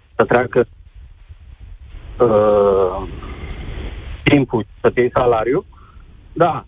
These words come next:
într-adevăr, în România ești foarte prost plătit și ai fi mult mai bine plătit în Spania la căpșuni, de exemplu. Dar, dacă vrei să faci ceva cu adevărat, și nu neapărat, cum a spus interlocutorul, să dai din coate, adică să le, să le furi munca celorlalți,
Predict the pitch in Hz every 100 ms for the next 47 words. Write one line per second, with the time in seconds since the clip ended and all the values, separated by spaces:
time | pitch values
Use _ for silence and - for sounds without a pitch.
0 | - 110 110 117 120 117 110 107 117 120
1 | 120 - 117 104 98 98 - 107 131 120
2 | - - 113 90 - - - - 110 131
3 | 123 139 127 117 120 117 107 151 143 113
4 | - 139 143 139 139 139 123 127 104 95
5 | - 82 - - - - - - - -
6 | - - - 151 127 - - - - -
7 | 104 - 104 104 160 156 - - - -
8 | 120 - 131 127 117 98 101 117 - -
9 | - 104 98 98 98 107 113 - - -
10 | - - - - 117 151 151 131 139 -
11 | 135 120 139 131 120 120 117 113 - 127
12 | 123 - 117 120 107 - 117 127 110 -
13 | 107 113 117 117 - 113 101 147 156 139
14 | 151 139 - 131 131 107 104 131